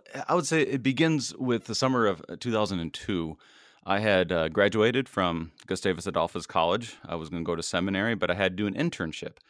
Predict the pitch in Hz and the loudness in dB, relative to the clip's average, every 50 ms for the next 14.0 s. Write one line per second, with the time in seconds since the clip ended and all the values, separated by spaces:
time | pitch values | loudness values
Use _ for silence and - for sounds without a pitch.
0 | _ _ _ _ _ _ _ - 87 90 87 101 101 98 98 104 110 - - 110 | _ _ _ _ _ _ _ -6 -6 -2 0 2 2 4 2 2 0 0 0 -2
1 | 104 - - 104 95 - 87 104 117 - - 104 87 95 - 107 101 101 101 101 | -2 0 0 0 0 2 0 0 0 0 -2 0 0 0 0 0 0 0 0 2
2 | 101 120 139 143 - 90 82 - - 80 80 85 90 90 82 80 90 85 82 82 | 0 0 0 -2 -4 -4 -4 -4 -4 -4 -4 -4 -4 -4 -6 -6 -6 -4 -4 -4
3 | 82 - - 85 78 80 80 95 107 - - - _ _ _ _ _ _ _ _ | -4 -4 -6 -8 -8 -6 -8 -8 -8 -10 -12 -14 _ _ _ _ _ _ _ _
4 | - 95 95 92 90 90 85 82 - - 90 90 85 - - 87 101 110 95 80 | -4 -2 0 0 0 -2 -4 -4 -2 0 0 0 -2 -4 -8 -6 0 0 0 0
5 | 85 - - 104 101 - 92 87 87 - - - - 90 - - - - 101 87 | 0 0 0 0 0 0 -2 -4 -6 -6 -8 -12 -12 -10 -8 -8 -8 -6 -6 -6
6 | 82 - - 98 87 92 104 110 - - 110 98 87 98 101 123 131 120 _ _ | -6 -2 0 0 2 2 0 -2 -2 -4 -4 -4 -2 -2 -4 -4 -6 -8 _ _
7 | - 73 87 87 85 85 85 82 82 - - 90 87 87 87 87 - - 92 85 | -12 -10 -8 -6 -6 -6 -6 -6 -8 -6 -4 -2 -2 -2 -2 -4 -4 -4 -2 -2
8 | 85 82 98 95 92 - - - 85 90 110 123 123 95 87 85 85 80 - - | -2 0 -2 -2 -2 -2 -2 -2 -2 0 0 0 0 0 0 -2 -2 -2 -4 -4
9 | - 92 90 76 87 85 90 92 95 - - 107 101 - - - 104 107 - 110 | -4 -4 -4 -2 -2 -2 -2 -2 -2 -4 -4 -4 -4 -4 -2 -2 -2 -2 0 -2
10 | 98 92 92 90 90 92 92 92 87 92 98 - - 107 98 - - 98 95 107 | -2 -2 0 0 0 0 0 0 0 -2 -2 -4 -6 -6 -6 -4 -2 -2 -2 -2
11 | 110 113 101 92 95 98 87 - - 107 85 110 - - - 110 110 101 104 104 | -4 -4 -4 -2 -4 -4 -4 -2 -4 -2 -2 -2 -4 -2 0 0 0 2 0 -2
12 | 107 107 104 98 110 104 - - 110 107 107 - 117 117 117 107 90 82 80 - | 0 -2 -2 -2 -4 -6 -4 -6 -6 -8 -2 0 0 0 2 0 -2 -4 -8 -10
13 | _ _ - - - - - _ _ - - 87 85 82 82 78 78 78 78 | _ _ -20 -20 -20 -20 -20 _ _ -8 -6 -4 -2 -2 -2 -4 -4 -6 -8